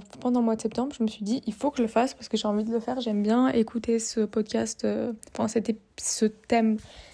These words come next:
dans les autres podcasts. J'aime bien les vidéos YouTube, euh, qui parlent de ça aussi.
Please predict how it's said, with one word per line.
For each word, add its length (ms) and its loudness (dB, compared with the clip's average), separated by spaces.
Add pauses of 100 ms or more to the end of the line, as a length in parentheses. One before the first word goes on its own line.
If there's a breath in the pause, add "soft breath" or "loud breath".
(140 loud breath)
dans 160 4
les 160 2
autres 100 -6
podcasts. 640 0
J'aime 220 2
bien 320 0
les 80 4
vidéos 340 0
YouTube, 480 -2
euh, 220 0
qui 140 -14
parlent 180 0
de 100 2
ça 180 -2
aussi. 360 -2